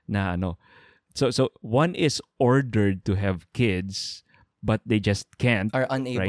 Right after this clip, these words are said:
Speaker 1: right now.
Speaker 2: Yes.
Speaker 1: Unable to right now. Pero one is really not ordered to have kids.
Speaker 2: Mm. No matter how hard
Speaker 1: Para
Speaker 2: you
Speaker 1: sila
Speaker 2: try.
Speaker 1: yung,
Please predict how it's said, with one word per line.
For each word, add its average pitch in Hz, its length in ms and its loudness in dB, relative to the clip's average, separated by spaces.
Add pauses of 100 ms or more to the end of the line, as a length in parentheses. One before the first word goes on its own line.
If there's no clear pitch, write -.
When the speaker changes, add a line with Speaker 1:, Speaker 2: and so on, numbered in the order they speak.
Speaker 1:
right 107 60 -4
now. 95 260 0
Speaker 2:
Yes. 107 380 -8 (300)
Speaker 1:
Unable 107 500 2
to 101 220 0 (460)
right 92 220 -4
now. 101 300 -2 (400)
Pero 135 220 2
one 135 300 0
is - 500 -2 (240)
really 151 260 2
not 123 220 2 (340)
ordered 98 640 0 (160)
to 98 100 -8
have 82 300 -10
kids. 107 500 -8
Speaker 2:
Mm. 117 60 -14 (260)
No 131 60 -6
matter 131 260 -2
how 143 160 0
hard 135 140 0
Speaker 1:
Para 123 100 2
Speaker 2:
you 117 60 -2
Speaker 1:
sila 131 140 2
Speaker 2:
try. 127 100 4
Speaker 1:
yung, 120 80 0